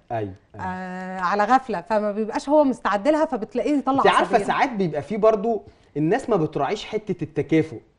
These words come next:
Speaker 1: يعني الناس
Speaker 2: مم.
Speaker 1: إيه؟ فجزئية مهمة جدًا عايزين نشير ليها في علاقة الراجل بالمرأة، آه، آه، وخصوصًا في فترة الخطوبة أو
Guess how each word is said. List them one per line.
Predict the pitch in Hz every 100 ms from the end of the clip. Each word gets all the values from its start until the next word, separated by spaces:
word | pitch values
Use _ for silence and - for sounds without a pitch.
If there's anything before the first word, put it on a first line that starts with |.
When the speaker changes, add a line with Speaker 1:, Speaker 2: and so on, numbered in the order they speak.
| 117
Speaker 1:
يعني | 113 117
الناس | 127 185
Speaker 2:
مم. | 202
Speaker 1:
إيه؟ | 175 185 - _
فجزئية | - 151 156 151 151 247 262
مهمة | 196 240 214
جدًا | 165 202 185 151
عايزين | 120 120 202 190
نشير | 139 202 196 143
ليها | 139 185 175 196 - _ _
في | -
علاقة | 123 135 185 202 156 139
الراجل | 127 165 - 143 123 - _
بالمرأة، | 127 113 110 107 107 156 185 170
آه، | 196 - _ _ _ _
آه، | 131 117 113 117 131 127 139
وخصوصًا | 131 - 202 208
في | 175 131
فترة | 160 156 -
الخطوبة | 104 - 104 98 - _ _ _ _ _
أو | 160 180